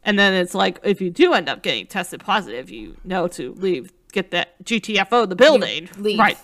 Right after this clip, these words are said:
Speaker 1: now.
Speaker 2: Yeah, you know to just get out before you're there for half of the day and then test positive.
Speaker 1: Yeah. But yeah, people still do come in testing positive though. Um, and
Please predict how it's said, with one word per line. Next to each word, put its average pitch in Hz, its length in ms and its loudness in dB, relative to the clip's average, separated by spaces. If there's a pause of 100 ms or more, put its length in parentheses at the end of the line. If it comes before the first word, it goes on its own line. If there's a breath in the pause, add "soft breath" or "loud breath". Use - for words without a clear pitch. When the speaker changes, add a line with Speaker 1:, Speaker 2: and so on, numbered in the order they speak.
(160)
Speaker 1:
now. 226 320 2
Speaker 2:
Yeah, 381 300 8
you 190 140 -2
know 202 320 2
to 208 200 -8
just 180 320 -2
get 180 220 4
out 175 380 2
before 180 300 -2
you're 175 200 -2
there 170 260 -2
for 180 200 -6
half 175 260 -4
of 165 140 -14
the 160 80 -4
day 139 320 -4
and 170 120 -6
then 160 160 -8
test - 240 -14
positive. 165 280 -8
Speaker 1:
Yeah. 170 260 2 (320 soft breath)
But 247 160 8
yeah, 240 220 8
people 311 360 2
still 233 360 4
do 190 200 -4
come 185 240 -2
in 123 300 -10 (140)
testing 110 340 -8
positive - 540 -14
though. 58 320 -12
Um, 85 340 -10
and 196 240 -10